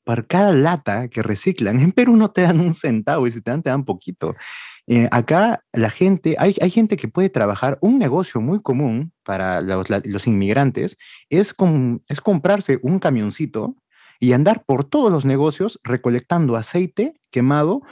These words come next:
o recolectando metal de los, eh, de los talleres mecánicos de piezas que ya no usan. Porque esas piezas luego se las venden a fábricas que les pagan un montón. Es un negocio millonario el reciclaje.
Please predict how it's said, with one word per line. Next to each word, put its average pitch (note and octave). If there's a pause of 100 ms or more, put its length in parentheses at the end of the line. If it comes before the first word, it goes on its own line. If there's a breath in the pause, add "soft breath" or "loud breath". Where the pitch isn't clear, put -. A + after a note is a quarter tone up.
(180 loud breath)
o A#2+
recolectando B2+
metal C3+
de A2
los, G2+
eh, A2
de G#2
los G2+ (240)
talleres B2
mecánicos B2+
de G#2+
piezas C3+
que A2
ya G#2+
no G#2+
usan. C3+ (520 loud breath)
Porque C3+
esas G#3
piezas F#3 (260 soft breath)
luego F3
se -
las G#2+
venden C3+
a G2+
fábricas B2 (240 soft breath)
que -
les A2+
pagan G#3+
un G#3+
montón. C3+
Es F3+
un G#3+
negocio C#3 (100)
millonario A#2+
el A2
reciclaje. C3+